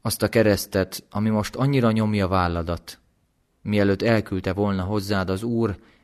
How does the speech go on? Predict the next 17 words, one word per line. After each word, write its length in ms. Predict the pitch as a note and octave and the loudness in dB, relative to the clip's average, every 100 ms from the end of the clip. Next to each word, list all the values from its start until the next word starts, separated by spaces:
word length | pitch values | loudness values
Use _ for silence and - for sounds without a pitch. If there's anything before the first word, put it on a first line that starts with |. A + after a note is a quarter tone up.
| _ | _
mindenható 680 | - C3 B2 G2+ F2+ F2+ F#2+ | 0 2 4 2 0 -4 -4
szemével 720 | F2+ - G#2 G2 F#2 F2+ F#2 | -4 -2 -2 0 0 0 0
megvizsgálta, 1000 | F2+ F#2+ G2 G2+ G2+ A2 G2+ G2+ A2+ A2 - _ _ _ _ _ | 0 -4 -2 -2 0 0 0 0 -4 -6 -10 _ _ _ _ _
szerető 680 | - - A2+ G#2+ F#2+ G2 F#2 | -10 2 6 6 4 0 0
irgalmával 800 | F#2+ F#2 F#2 F2+ F2+ F2 F2 F2 | 0 0 0 0 0 -2 -2 -2
átmelegítette, 1300 | G2 G2 G#2 G2 F#2+ F#2 F#2 F#2 F2 - F#2+ F2 _ _ _ _ _ _ | -2 -2 -2 -2 -2 -2 -4 -4 -6 -4 -4 -4 _ _ _ _ _ _
mindkét 460 | - C#3 C3+ C3 A2+ | -4 -2 2 2 2
kezével 920 | - A2 G2 G2 F2 F#2 F2+ E2+ - | 4 4 4 2 2 0 -2 -6 -10
méregette, 920 | - G2 F#2+ F#2+ F#2+ G2 _ A2 G#2+ - _ _ _ _ | -8 -4 -2 -2 -4 -8 _ -8 -8 -12 _ _ _ _
vajon 360 | - G#2+ A#2 A2+ | -4 2 2 2
nem 260 | A2 B2+ D3 | 0 -2 -2
nagyobb-e, 760 | B2+ A2 G2 E2+ F2+ E2+ E2 _ _ _ _ _ | -2 -2 -2 -4 -8 -10 -10 _ _ _ _ _
nem 240 | F#2+ G2+ G2+ | -8 -4 -2
nehezebb-e 760 | A2+ A#2 G2+ F2+ F2+ F2 F#2 | -2 -2 -4 -4 -8 -6 -6
a 80 | F2+ | -6
te 160 | - G2 | -6 -6
számodra, 880 | - G#2 G2 F#2 F#2 F#2+ F2 - | -4 -4 -4 -4 -6 -6 -6 -8